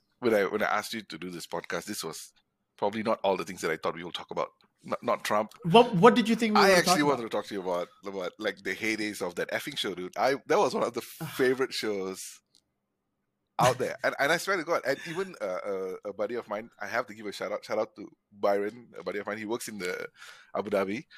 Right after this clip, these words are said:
Speaker 2: Byron.
Speaker 1: Byron, yeah, <laughs> shout out. <laughs> So he is a huge fan of the effing show, right?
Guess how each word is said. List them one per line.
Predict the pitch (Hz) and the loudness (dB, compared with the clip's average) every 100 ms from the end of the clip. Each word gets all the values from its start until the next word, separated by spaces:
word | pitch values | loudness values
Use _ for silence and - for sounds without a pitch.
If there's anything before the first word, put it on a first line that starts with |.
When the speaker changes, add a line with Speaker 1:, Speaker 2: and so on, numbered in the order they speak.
| - - - - - - - - | -18 -14 -14 -16 -18 -20 -20 -8
Speaker 2:
Byron. | 147 170 180 | 4 6 8
Speaker 1:
Byron, | 175 117 101 | 8 6 4
yeah, | 110 | 2
<laughs> | - - | 4 4
shout | 127 | 6
out. | - - - - 392 - 339 | 6 4 2 2 2 2 0
<laughs> | - - - | -4 -16 -12
So | - 180 | -2 -2
he | - 196 208 208 165 | -2 -4 -4 -4 -4
is | 147 | -4
a | 151 | -6
huge | - - - 220 202 190 165 123 - | -8 -10 -10 -8 -6 -2 -2 -2 0
fan | 113 95 | 0 0
of | 85 | -2
the | 67 | -4
effing | - - | -4 -8
show, | - 78 | -8 -4
right? | 82 | -2